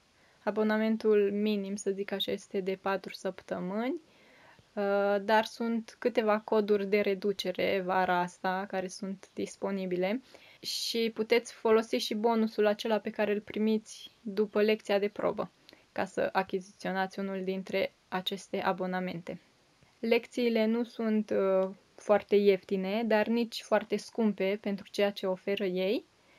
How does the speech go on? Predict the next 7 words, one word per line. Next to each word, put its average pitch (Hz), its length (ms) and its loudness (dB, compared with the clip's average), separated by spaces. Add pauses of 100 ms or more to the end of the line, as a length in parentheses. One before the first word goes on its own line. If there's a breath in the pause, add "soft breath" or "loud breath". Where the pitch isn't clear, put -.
(440 soft breath)
Uh, 208 360 -2
și - 300 -8
spun, 247 400 -6
eu 233 200 0
zic 226 240 -4
că 220 80 0
merită. 202 600 -2